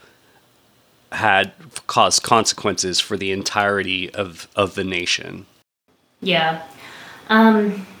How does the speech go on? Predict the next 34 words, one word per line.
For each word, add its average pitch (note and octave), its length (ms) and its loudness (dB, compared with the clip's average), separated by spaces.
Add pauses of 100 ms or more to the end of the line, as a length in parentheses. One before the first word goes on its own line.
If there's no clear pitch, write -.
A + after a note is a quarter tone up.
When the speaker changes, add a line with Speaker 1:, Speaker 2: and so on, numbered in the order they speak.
(460)
Speaker 2:
I A3 60 6
mean, A#3+ 180 8
I, A#3+ 240 0 (280)
I G#3 180 0
would B3+ 180 2
say F#3+ 500 2
that F3+ 160 -2
it's F3+ 260 -2
not G3 600 2 (680)
necessarily E3+ 920 2 (580)
just G3 500 4
a F3+ 40 4
big E3 240 2
event, D3 520 -4
but E3+ 140 0
it E3+ 40 0
has G#3 300 -2
to B3+ 60 0
be A#3+ 160 6
a G#3 60 8
big F3+ 300 2
event E3 360 0
perhaps E3 720 -2
where D#3+ 460 -4 (460)
people A#3 600 4
can't G3+ 480 0
understand, F3+ 800 2
people G#3+ 200 2
can't G3 420 2
get F3 200 4
into F3 200 2
the E3 80 -4
mindset D3+ 800 -2
of C#3+ 480 2